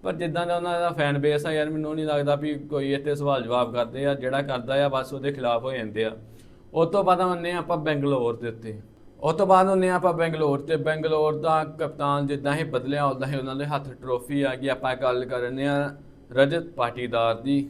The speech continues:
ਜਿਹਨੇ ਵਧੀਆ ਪ੍ਰਦਰਸ਼ਨ ਕੀਤਾ, ਭਾਵੇਂ ਉਹਦਾ ਬੈਟ ਨਹੀਂ ਚੱਲਿਆ, ਠੀਕ ਆ, ਕਪਤਾਨ ਦੇ ਤੌਰ ਦੇ ਉੱਤੇ, ਪਰ ਉਸ ਤੋਂ ਪਹਿਲਾਂ ਸੀਜ਼ਨ ਉਹਦੇ ਵਾਸਤੇ ਵਧੀਆ ਗਿਆ। ਕੋਹਲੀ ਨਾਲ ਉਹਨਾਂ ਨੇ ਗੱਲ ਕੀਤੀ ਮੈਨੇਜਮੈਂਟ ਨੇ,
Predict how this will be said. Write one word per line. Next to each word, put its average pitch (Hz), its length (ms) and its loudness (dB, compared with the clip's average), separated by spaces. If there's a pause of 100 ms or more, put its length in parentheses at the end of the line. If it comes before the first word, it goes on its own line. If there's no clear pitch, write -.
ਜਿਹਨੇ 123 300 -4
ਵਧੀਆ 135 320 -2
ਪ੍ਰਦਰਸ਼ਨ 123 540 -6
ਕੀਤਾ, 120 300 -4
ਭਾਵੇਂ 120 280 -6
ਉਹਦਾ 123 200 -4
ਬੈਟ 120 300 0
ਨਹੀਂ 123 240 -8
ਚੱਲਿਆ, 135 400 -4 (680)
ਠੀਕ 123 220 -4
ਆ, 151 80 -2
ਕਪਤਾਨ 131 440 -4
ਦੇ 131 100 -4
ਤੌਰ 131 220 -4
ਦੇ 131 120 -8
ਉੱਤੇ, 135 240 -6
ਪਰ 139 280 -2
ਉਸ 127 160 -4
ਤੋਂ 135 180 -6
ਪਹਿਲਾਂ 139 280 -2
ਸੀਜ਼ਨ 127 320 -10
ਉਹਦੇ 127 160 -6
ਵਾਸਤੇ 135 300 -6
ਵਧੀਆ 127 320 -4
ਗਿਆ। 135 240 -2
ਕੋਹਲੀ 127 320 -4
ਨਾਲ 135 220 -2
ਉਹਨਾਂ 131 200 -6
ਨੇ 135 140 -6
ਗੱਲ 123 220 -6
ਕੀਤੀ - 300 -10
ਮੈਨੇਜਮੈਂਟ 127 560 -6
ਨੇ, 139 200 -6